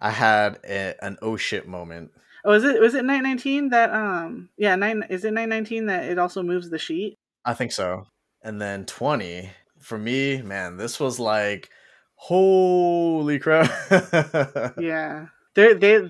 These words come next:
Speaker 2: they get in a physical confrontation with the demon.
Speaker 1: I like how they, they were, like, easing into it because the night before, you're like, "Oh, he just, like, blows the, the sheet over. Whatever. No big
Speaker 2: Yeah.
Speaker 1: deal." And then this time he
Speaker 2: No
Speaker 1: does
Speaker 2: big
Speaker 1: it
Speaker 2: deal.
Speaker 1: again, and you're just expecting to, like, stop there. But then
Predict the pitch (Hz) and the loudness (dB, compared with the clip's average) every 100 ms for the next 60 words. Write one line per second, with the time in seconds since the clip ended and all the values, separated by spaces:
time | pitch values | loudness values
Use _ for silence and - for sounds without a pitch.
0 | 165 190 226 170 _ _ _ _ - 160 | 2 4 4 -2 _ _ _ _ -20 -2
1 | 190 190 185 196 196 190 185 202 202 202 | 0 2 2 4 4 2 -2 -2 -2 -2
2 | 208 240 214 156 170 180 185 180 147 170 | -2 -2 -4 -6 -6 -6 -6 -6 -8 -12
3 | 170 _ - 151 185 185 180 143 139 131 | -14 _ 0 2 2 2 0 4 4 4
4 | 110 107 117 110 90 117 107 101 107 123 | 2 0 -2 -2 -4 -6 -6 -8 -8 -8
5 | 113 101 110 101 95 95 - _ 101 107 | -8 -8 -4 -4 -4 -8 -14 _ -4 -4
6 | 101 90 123 104 95 92 - 101 - 90 | -6 -8 -4 -4 -4 -8 -8 -10 -12 -16
7 | 85 - 90 _ 92 95 90 92 90 87 | -16 -14 -16 _ -10 -10 -10 -10 -10 -12
8 | 92 - 104 85 69 - 90 82 67 98 | -14 -12 -10 -12 -16 -12 -10 -10 -12 -14
9 | 101 160 151 90 - _ - - - 110 | -8 -6 -6 -8 -12 _ -20 -20 -12 -8
10 | 104 98 107 131 - 107 127 170 170 95 | -6 -6 -6 -4 -4 -4 -2 -2 -2 -2
11 | 156 123 147 120 110 131 127 123 131 120 | -2 0 2 2 0 -2 0 2 2 0
12 | 117 - 107 - 113 107 107 104 95 90 | -4 -4 -4 -4 -4 -4 -6 -8 -8 -8
13 | - - 85 - 113 104 95 - 127 123 | -6 -6 -6 -4 -4 -4 -8 -4 -2 -2
14 | 107 | -4